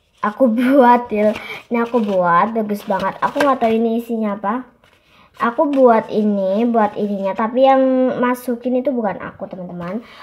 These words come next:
Oke, ini ada slayernya. Kita buka ya, slayer pertama.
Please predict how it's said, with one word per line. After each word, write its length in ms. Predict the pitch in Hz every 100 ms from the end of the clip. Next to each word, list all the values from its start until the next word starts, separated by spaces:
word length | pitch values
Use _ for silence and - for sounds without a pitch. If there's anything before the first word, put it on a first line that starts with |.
| -
Oke, 240 | 233 220
ini 400 | 240 262 269 285
ada 240 | - 240
slayernya. 880 | 233 247 226 220 202 202 190 196 233
Kita 240 | 254 240 220
buka 240 | 226 240
ya, 240 | 226 196 233
slayer 380 | 247 214 208
pertama. 640 | 220 202 180 175 170 180